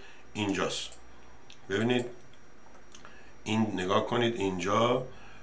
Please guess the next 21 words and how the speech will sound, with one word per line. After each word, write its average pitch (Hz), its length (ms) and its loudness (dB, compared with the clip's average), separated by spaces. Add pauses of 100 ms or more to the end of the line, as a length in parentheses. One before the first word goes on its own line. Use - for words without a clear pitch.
(200)
اه، 87 80 -2
اون 87 360 0
دو 95 120 4
قسمتی 104 500 0
که 95 440 2 (500)
زرد 87 760 2
رنگ 104 260 6
شده، 80 640 -2
آقای 90 340 2
شیرزادم 90 800 2
اینجا 90 280 2
هستن. 120 300 4
دوستان 127 440 4
اگه 117 120 4
می‌بینید 117 380 4
اینجا 113 220 2
دو 110 180 2
تا 104 140 0
تصویری 104 600 0
نشون 104 320 2
می‌ده، 127 440 2